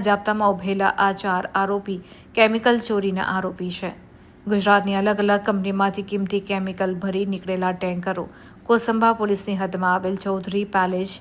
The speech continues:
હોટલના કમ્પાઉન્ડમાં પાર્ક કરેલા ટેન્કરોમાંથી કિંમતી કેમિકલ સગે વગે કરતા હોવાની બાતમી સુરત એલ સી બી પોલીસ અને પેરોલ ફરલોને મળતા જ પોલીસ કર્મીઓને આ બાતમી મળી હતી અને આ બાતમીના આધારે સંયુક્ત રેડ કરતા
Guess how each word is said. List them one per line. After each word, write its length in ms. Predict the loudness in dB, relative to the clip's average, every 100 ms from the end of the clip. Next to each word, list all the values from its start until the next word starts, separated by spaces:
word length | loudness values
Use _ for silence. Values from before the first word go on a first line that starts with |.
| -14 -20 -20 -6 2
હોટલના 420 | 2 4 2 2 0
કમ્પાઉન્ડમાં 800 | -2 0 0 0 0 0 0 4
પાર્ક 320 | 4 4 -2
કરેલા 320 | -2 0 -2
ટેન્કરોમાંથી 800 | -2 -4 -2 -2 -2 -2 -4 -10 -8
કિંમતી 360 | -4 -4 -4 -4
કેમિકલ 460 | -4 -4 -6 -8 -10 -20 -20 -10
સગે 360 | 2 2 4 2
વગે 260 | 2 -2 -4
કરતા 240 | -4 -4 -4
હોવાની 360 | -2 -2 -2 -4
બાતમી 360 | -2 -4 -4 -8 -8
સુરત 260 | -4 -4 -2
એલ 120 | -4 -6
સી 100 | -6 -6
બી 100 | -6
પોલીસ 320 | -6 -4 -4 -6 -10 -20 -20 -2
અને 160 | 0 2 2
પેરોલ 280 | 4 4 0 0
ફરલોને 680 | 0 0 -2 -4 -12 -8 -4
મળતા 420 | -2 -2 2 2
જ 140 | 2 -4 -12 -20 -20 2
પોલીસ 280 | 4 6 4 0
કર્મીઓને 420 | 0 0 0 0 0 0
આ 40 | 2
બાતમી 320 | 0 0 -4
મળી 240 | -4 0 0
હતી 200 | 0 0
અને 120 | 0 0
આ 60 | 0
બાતમીના 400 | 0 -2 -4 -4
આધારે 280 | -4 -2 -4
સંયુક્ત 360 | -4 -4 -4 -4 -6 -4
રેડ 200 | -6 -4
કરતા 260 | -6 -6